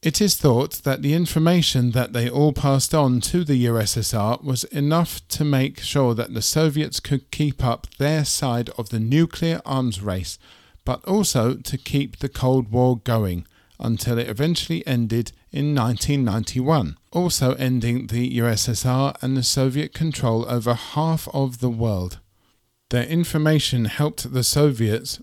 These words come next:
make nuclear missiles that were to be placed on the island of Cuba in nineteen sixty-two, an event which brought the world the closest that it has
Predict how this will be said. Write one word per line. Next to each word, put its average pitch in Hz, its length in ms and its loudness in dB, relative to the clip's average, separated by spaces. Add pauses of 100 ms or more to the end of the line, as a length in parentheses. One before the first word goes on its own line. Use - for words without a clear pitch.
make 120 380 -2
nuclear 131 500 2
missiles 113 640 2 (100)
that 120 220 -4
were 131 120 0
to - 140 -2
be 185 160 0
placed 127 580 0
on 135 200 0
the 143 140 2
island 120 480 0
of 110 180 -6
Cuba 110 440 2 (380)
in 139 220 2
nineteen 131 480 2
sixty-two, 117 840 -2 (680)
an 127 120 0
event 147 360 2
which 135 280 0
brought 165 280 0
the 165 80 4
world 127 480 4
the 131 100 -4
closest 143 640 2
that 131 240 0
it 135 160 -2
has 117 240 -2